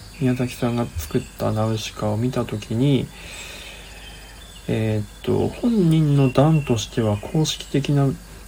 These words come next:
ほとんど宮崎さんについて手塚さんが語っているっていうところはないんですよね。でも、えーっと、めちゃくちゃ意識してたっていうことは、アシスタントの方とか、えーっと、虫プロダクションの、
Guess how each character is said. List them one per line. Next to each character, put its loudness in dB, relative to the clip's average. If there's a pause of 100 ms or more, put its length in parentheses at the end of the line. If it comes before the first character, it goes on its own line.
ほ -14
と 2
ん 6
ど 8
宮 6
崎 6
さ 2
ん 6
に 4
つ 2
い -2
て 0
手 2
塚 0
さ -2
ん -2
が -6
語 0
っ -4
て 4
い 6
る 4
っ -8
て -2
い 2
う -4
と -4
こ 0
ろ 4
は 2
な 2
い 2
ん 2
で 0
す -10
よ -10
ね。 -8 (720)
で 0
も、 4 (220)
え -2
ー 0
っ -6
と、 -4
め 2
ち 0
ゃ 2
く -2
ち 2
ゃ 6
意 6
識 0
し -2
て -4
た 0
っ -6
て 0
い 4
う 4
こ 0
と 0
は、 4 (160)
ア -2
シ -2
ス -10
タ -2
ン 0
ト 0
の 2
方 -2
と -2
か、 0 (760)
え -2
ー -6
っ 0
と、 2
虫 0
プ 4
ロ 4 (120)
ダ 0
ク -6
シ -6
ョ -2
ン -4
の、 4